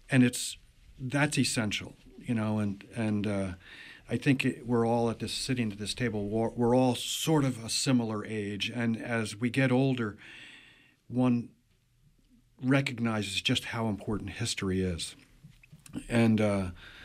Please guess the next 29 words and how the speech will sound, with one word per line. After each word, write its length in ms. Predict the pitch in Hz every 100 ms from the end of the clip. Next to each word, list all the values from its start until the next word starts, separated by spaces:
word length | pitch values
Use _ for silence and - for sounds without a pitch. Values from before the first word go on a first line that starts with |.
| - - - - -
um, 240 | 113 104 98
whether 320 | 147 139 131
it 60 | 120
has 160 | 127 -
to 80 |
do 120 | 123 113
with 160 | 107
fishing 440 | - 127 - 101 90
or 140 | 90
whether 280 | 107 113 104
it 60 |
has 220 | 98 107 -
to 120 | 98
do 120 | 104
with 200 | 101 90
boat 220 | 104 104
building 360 | 98 90 87 87
or 100 | 90
whether 260 | 107 104
it 60 | 92
has 240 | 110 120
to 100 | -
do 280 | 113 117 113
with 220 | 107 104
fashion 520 | - 127 120 120 113 107
or 80 |
whatever 540 | 101 117 123 156 170 135
it 100 | 113
is, 540 | 127 131 90 - -